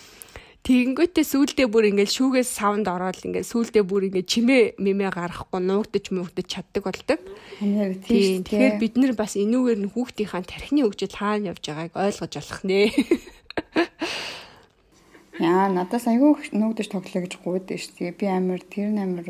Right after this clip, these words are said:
Speaker 2: уйдаад идэг болохоор хоёр, гурван тоглож байгаа. За, тэг болоо гэжтэй байхгүй юу? Тэгвэл нуугдаж тоглож байгаа юм
Speaker 1: Тийм,
Speaker 2: байна.
Speaker 1: тоглож явах хэрэгтэй юм байна. За, тэгээд мөн бөмбөг, бөмбөгөөр одоо маш сайн тоглох хэрэгтэй гэсэн байна. Бөмбөг шидэх, барьж авах, те. Тэгээ энэ дээр болохоор нэг нүд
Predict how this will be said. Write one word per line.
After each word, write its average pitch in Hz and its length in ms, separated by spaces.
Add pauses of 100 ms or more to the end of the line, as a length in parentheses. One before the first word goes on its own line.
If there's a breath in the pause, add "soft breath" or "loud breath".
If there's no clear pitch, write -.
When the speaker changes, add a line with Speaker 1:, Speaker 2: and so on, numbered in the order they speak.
(100)
Speaker 2:
уйдаад 226 400
идэг 185 240
болохоор 170 320 (240)
хоёр, 226 240
гурван 180 320
тоглож 170 240
байгаа. 208 240
За, - 80
тэг 190 80
болоо 226 400
гэжтэй 330 240
байхгүй - 460 (100)
юу? 262 40 (440 loud breath)
Тэгвэл 220 240
нуугдаж 233 400
тоглож 202 240
байгаа 294 160
юм 226 80
Speaker 1:
Тийм, 220 160
Speaker 2:
байна. 202 80
Speaker 1:
тоглож 185 320
явах 220 160
хэрэгтэй - 240
юм 190 160
байна. 190 240
За, 220 160
тэгээд 254 320
мөн 220 240
бөмбөг, 269 380 (180)
бөмбөгөөр 294 480 (240)
одоо 190 240
маш 175 160
сайн 202 160
тоглох - 320
хэрэгтэй 170 320
гэсэн - 240
байна. 214 160 (640 loud breath)
Бөмбөг 196 320
шидэх, - 560
барьж 190 400
авах, 175 320
те. 247 240 (320 soft breath)
Тэгээ 190 160
энэ 214 80
дээр 254 160
болохоор 196 240
нэг 175 320
нүд 226 280